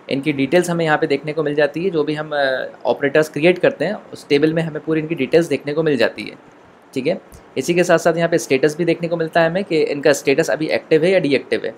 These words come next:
अगर हम deactive करना चाहें तो डीएक्टिव भी कर सकते हैं। अभी हम details में options को देखेंगे, जो यहाँ पे हमें details show हो रही हैं।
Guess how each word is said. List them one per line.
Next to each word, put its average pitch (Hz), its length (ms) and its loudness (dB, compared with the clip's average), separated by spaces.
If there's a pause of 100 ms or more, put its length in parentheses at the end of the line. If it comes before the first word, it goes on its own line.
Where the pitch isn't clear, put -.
(120)
अगर 127 140 -2
हम 135 80 -6
deactive 139 340 -2
करना 151 180 -2
चाहें 160 180 -4
तो 151 40 -10
डीएक्टिव 147 300 -2
भी 160 80 0 (140)
कर 170 80 2
सकते 151 320 -8
हैं। 185 80 -6
अभी 160 180 -2
हम 165 120 -2
details 156 360 0
में 170 60 -2
options 170 440 -4
को 185 100 -2
देखेंगे, 160 380 -4
जो 135 180 -10
यहाँ 127 140 -2
पे 135 80 -6
हमें 143 160 -4
details 139 320 -4
show - 140 -2
हो 156 80 2
रही 156 160 -4
हैं। 220 120 -10